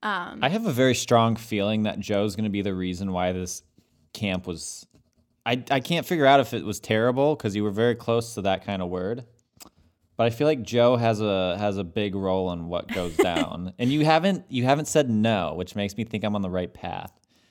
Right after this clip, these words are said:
Speaker 2: Did I stall long
Speaker 1: Um,
Speaker 2: enough for you to remember this song, though?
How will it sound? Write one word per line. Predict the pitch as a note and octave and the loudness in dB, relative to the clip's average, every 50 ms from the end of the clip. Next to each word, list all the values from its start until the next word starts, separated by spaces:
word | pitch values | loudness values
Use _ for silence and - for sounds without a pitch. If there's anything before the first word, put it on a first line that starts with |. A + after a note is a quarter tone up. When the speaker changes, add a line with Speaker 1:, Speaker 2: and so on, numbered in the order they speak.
| _ _ | _ _
Speaker 2:
Did | A2 G#2+ | 2 2
I | A2+ A2 | 2 2
stall | - - - B2 B2 C3 | 0 2 6 8 8 8
long | C3+ C#3+ D3 - | 8 6 4 4
Speaker 1:
Um, | - C3 | 4 2
Speaker 2:
enough | C3 B2 - | 2 0 0
for | - C3 | -2 -2
you | A#2+ | -2
to | A#2+ | 0
remember | A#2 A2+ G#2+ G#2+ G#2 G#2 G2+ G#2 | 0 0 0 0 -2 -2 -2 -2
this | F#2 F#2+ F2+ - | -4 -4 -6 -6
song, | - G2 F2+ E2+ E2 E2+ D#2+ | -6 -6 -6 -6 -8 -10 -10
though? | D#2 - - - - - | -10 -10 -10 -10 -12 -16